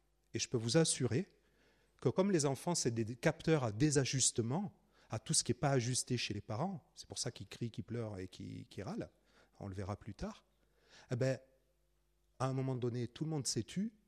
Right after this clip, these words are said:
et a accepté ça et a mis sa souffrance de côté. Et l'intensité de la souffrance à l'intérieur,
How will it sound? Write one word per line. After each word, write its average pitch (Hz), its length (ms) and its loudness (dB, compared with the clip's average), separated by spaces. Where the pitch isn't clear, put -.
et 117 120 -4
a 113 40 -2
accepté - 440 -6
ça 151 280 -6
et 117 80 -4
a 110 40 -6
mis 113 120 -8
sa 113 160 -6
souffrance 117 420 -12
de 113 80 -12
côté. - 320 -18
Et 110 40 -6
l'intensité 160 600 0
de 127 80 8
la 107 120 8
souffrance - 500 4
à 104 40 4
l'intérieur, 113 600 2